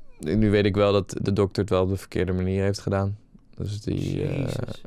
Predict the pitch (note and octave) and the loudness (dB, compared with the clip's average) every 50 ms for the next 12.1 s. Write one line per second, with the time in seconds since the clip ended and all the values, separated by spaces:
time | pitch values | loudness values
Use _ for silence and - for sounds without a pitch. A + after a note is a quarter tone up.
0 | - - - - - - G2+ G2 F#2+ F#2 F#2 F#2 - F#2 F#2 F#2 - - - F#2 | -16 -16 -16 -14 -8 -4 -2 0 0 0 0 -2 -4 -4 -4 -4 -6 -4 -2 -2
1 | F#2 F2+ F2 F2+ F2+ F2 F2 F2+ F2+ F#2 F#2 F2+ F2+ F2+ F2+ F2+ F2+ F2+ F#2 F#2 | 0 0 0 0 0 0 0 0 0 -2 -2 -2 -2 -2 -2 -2 -4 -4 -6 -6
2 | - - - - - - - - - - - - - - - - _ - - - | -10 -12 -14 -14 -14 -16 -18 -18 -20 -20 -20 -20 -20 -20 -20 -20 _ -20 -18 -8
3 | - - F#2+ F#2+ F#2 F#2 F#2 F#2 F#2 F2+ F2+ F2+ F2+ F#2 F2+ F#2 F#2 G2 F#2+ G2 | -4 -2 0 0 0 0 0 0 0 0 0 0 0 0 0 0 0 2 2 2
4 | G2 F#2+ - - - - - - - - F#2+ F#2+ F#2+ F#2 F#2 F#2+ F#2+ C#3 E3 D3 | 2 2 -2 -4 -10 -16 -16 -12 -4 0 2 2 2 2 0 -2 -2 -2 -2 0
5 | - - B2 B2 - - - - - - C3+ B2 A#2+ C3 C3+ - - - F#2+ F#2 | 0 -2 -4 -4 -8 -16 -20 -18 -12 -10 -8 -6 -6 -8 -8 -8 -6 -4 -2 0
6 | F#2+ F#2+ F#2 F#2 - - F#2 F#2 F2+ F#2 F#2 F2+ F2+ F2+ F2+ F2+ F2 - - - | 0 0 0 -2 -2 -2 -2 0 0 0 0 0 0 0 0 -2 -2 -4 -6 -12
7 | - - - - - - - - G#2+ A2 G2+ G2+ G2+ F#2+ - - - - F#2 F#2 | -16 -20 -20 -20 -20 -20 -18 -8 -2 0 2 2 2 0 -2 -4 -2 0 0 0
8 | F#2+ F#2+ F#2+ F#2 F#2 F#2 F#2 F#2 - - - F#2+ F#2 F#2 F#2 F#2 - - - - | 0 0 0 0 -2 -2 -4 -4 -6 -6 -6 -4 -2 -2 -4 -6 -10 -16 -20 -20
9 | - - - - _ - - - - - G#2 G2+ - - - G2+ - G2 F#2+ F#2+ | -20 -20 -20 -20 _ -20 -20 -12 -6 -2 -2 -2 -2 -2 -6 -4 0 0 0 0
10 | F#2+ - F#2 F#2 F2+ - - G2+ G#2 G#2+ G#2+ G#2+ G#2 - G#2+ G#2+ A2+ A2+ - A2 | -2 -2 -4 -2 -2 -2 -2 0 0 0 0 -2 -2 -2 -2 -2 -2 -4 -4 -2
11 | A2 A2 A2 - - B2+ B2 B2 B2+ - - - G#2 G#2 G#2 G2+ G#2 G2+ G#2+ A#2+ | -2 -2 -4 -4 -8 -8 -6 -6 -6 -6 -4 -2 0 0 0 2 2 2 0 0
12 | C#3 | -2